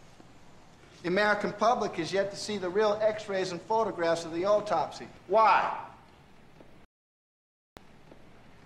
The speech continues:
There are hundreds of documents that could help prove this conspiracy. Why are they being withheld or burned by the government?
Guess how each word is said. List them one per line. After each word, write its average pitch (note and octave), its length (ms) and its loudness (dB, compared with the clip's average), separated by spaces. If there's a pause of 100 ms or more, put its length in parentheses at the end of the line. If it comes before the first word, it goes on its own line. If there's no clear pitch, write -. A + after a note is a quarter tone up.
There G#3 140 4
are G3+ 60 2
hundreds B3 420 2
of F#3 180 0
documents G#3+ 600 4
that G3 120 -2
could F#3+ 120 0
help A3+ 300 4
prove B3 220 2
this G3+ 160 0
conspiracy. A#3 760 2 (220)
Why B3+ 260 6
are A3+ 180 4
they F3+ 40 -4
being A3 220 4
withheld A3 500 4
or A3 80 4
burned A3+ 380 2
by G3+ 140 6
the G#3+ 80 0
government? G3+ 500 0